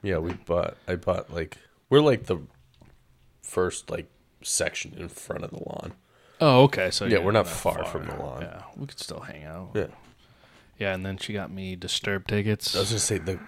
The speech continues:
Speaker 1: s-, sitting seats, y-, for those kind of bands, the, the lawn might be better.
Speaker 2: Yeah.
Speaker 1: Because everyone in the fucking rows are gonna be standing.
Speaker 2: It's true, so you
Speaker 1: But
Speaker 2: know,
Speaker 1: I
Speaker 2: it's
Speaker 1: got an aisle seat because I won't sit between people.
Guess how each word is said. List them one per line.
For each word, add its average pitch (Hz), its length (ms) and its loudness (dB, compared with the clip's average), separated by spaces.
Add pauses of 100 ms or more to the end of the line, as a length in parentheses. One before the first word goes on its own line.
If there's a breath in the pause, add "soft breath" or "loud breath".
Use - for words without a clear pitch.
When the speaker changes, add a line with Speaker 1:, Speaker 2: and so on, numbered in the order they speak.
(140)
Speaker 1:
s-, - 220 0
sitting 147 420 4
seats, - 340 0 (200)
y-, 85 160 -6 (320)
for - 360 0
those 104 360 6
kind 127 160 0
of 117 100 -2
bands, 101 540 2 (120)
the, 90 300 -4 (220)
the 90 220 -2 (100)
lawn 92 340 4
might 104 200 4
be 85 100 -6
better. 80 520 -4 (220)
Speaker 2:
Yeah. 90 280 -4 (140)
Speaker 1:
Because 95 360 2 (100)
everyone 98 400 2
in 95 80 0
the 87 80 -2
fucking 87 380 -2
rows 80 360 2
are 90 40 -10
gonna 80 120 -8
be 78 60 -14
standing. 87 580 -6 (320)
Speaker 2:
It's 139 220 4
true, 107 220 4
so 90 240 -4
you 90 80 -4
Speaker 1:
But 104 100 6
Speaker 2:
know, 87 60 -2
Speaker 1:
I 95 160 8
Speaker 2:
it's 92 100 2
Speaker 1:
got 90 160 4
an 82 140 -4
aisle - 260 -2
seat - 300 -8
because 80 240 -6
I 80 100 2
won't 80 360 -4
sit - 340 -4
between - 400 -10
people. - 340 -14